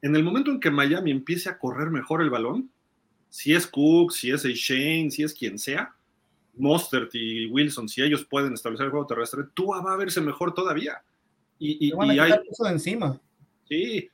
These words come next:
Speaker 1: porque ya no van a estar encima de él. El año pasado Tua era quarterback de una lectura. ¿Por qué? Porque le daban tres
Speaker 2: Había que
Speaker 1: segundos.
Speaker 2: sacar la bola rápido.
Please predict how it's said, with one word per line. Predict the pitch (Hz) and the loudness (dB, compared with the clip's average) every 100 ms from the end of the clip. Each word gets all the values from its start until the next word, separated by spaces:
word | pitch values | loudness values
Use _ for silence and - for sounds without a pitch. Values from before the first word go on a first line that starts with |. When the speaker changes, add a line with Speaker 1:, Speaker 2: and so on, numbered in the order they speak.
| _ | _
Speaker 1:
porque | 147 147 | -2 4
ya | 156 190 | 6 6
no | |
van | 202 | 2
a | |
estar | - 196 | 0 -2
encima | 180 190 185 | -2 -4 -2
de | 165 | -2
él. | 170 - _ _ _ _ | -2 -4 _ _ _ _
El | 143 | 0
año | 208 226 | 2 2
pasado | 165 202 202 185 | 0 0 -2 -2
Tua | 196 202 196 | 0 0 2
era | 196 | -2
quarterback | - 196 180 185 | -2 -2 -2 -2
de | 185 | 0
una | 170 180 | 2 2
lectura. | 170 - 165 135 - _ _ _ _ _ _ _ _ - | 0 0 -2 -2 -4 _ _ _ _ _ _ _ _ -6
¿Por | 131 | 0
qué? | 156 160 - | 2 2 0
Porque | 143 131 147 | -2 0 2
le | 143 139 143 | 0 -4 2
daban | 185 175 | 4 4
tres | 180 160 | 4 4
Speaker 2:
Había | 156 | 6
que | 196 | 4
Speaker 1:
segundos. | |
Speaker 2:
sacar | 202 214 208 | 2 8 10
la | |
bola | 208 226 | 10 10
rápido. | 208 196 196 151 | 8 6 4 -2